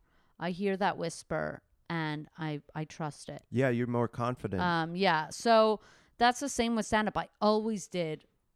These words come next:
Speaker 1: what I thought was funny, uh, because I trust myself as a funny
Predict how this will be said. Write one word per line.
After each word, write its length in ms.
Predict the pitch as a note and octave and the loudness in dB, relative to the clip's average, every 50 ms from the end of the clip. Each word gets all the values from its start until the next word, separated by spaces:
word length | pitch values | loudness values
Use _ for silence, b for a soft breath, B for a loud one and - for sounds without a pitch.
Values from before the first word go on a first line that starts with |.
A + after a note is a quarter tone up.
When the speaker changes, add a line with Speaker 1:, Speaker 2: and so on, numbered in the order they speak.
| _ _ _ _ _ _ _ _ _ | _ _ _ _ _ _ _ _ _
Speaker 1:
what 300 | _ F#3 F3+ F#3 E3 - - | _ -6 -4 -4 -4 -4 -2
I 200 | - F3 E3 D#3 | -2 0 0 0
thought 320 | D#3 - F3 D3+ C#3+ - E3+ | -2 -4 -4 -6 -6 -6 -10
was 160 | D#3+ D3+ - | -10 -10 -8
funny, 360 | - E3 D3 - - - - - _ _ b b b b b b b b b _ - | -10 -10 -10 -10 -14 -18 -20 -20 _ _ b b b b b b b b b _ -2
uh, 240 | F3 F3 E3 E3 | 0 2 2 0
because 340 | D#3+ D#3+ F#3 - G3+ F#3+ - F#3+ | 0 -4 -4 -2 -2 -2 -2 0
I 220 | F3+ F3+ F#3 G3 | 2 2 2 2
trust 400 | A3 - - - G3 F3+ - - | 2 0 0 0 0 0 0 -4
myself 480 | F#3+ E3+ E3 - - E3 D#3 D3+ D3 - _ _ _ _ _ _ _ _ _ _ _ _ _ _ _ _ _ - - _ _ _ | -4 -4 -4 -2 -2 -2 -2 -2 -4 -8 _ _ _ _ _ _ _ _ _ _ _ _ _ _ _ _ _ -20 -20 _ _ _
as 160 | - G3+ G#3 F#3 | 2 4 4 4
a 100 | G#3 F#3 | 2 2
funny 420 | - - A3+ A#3 A#3 A3 G3 - | 2 2 4 4 4 4 2 -2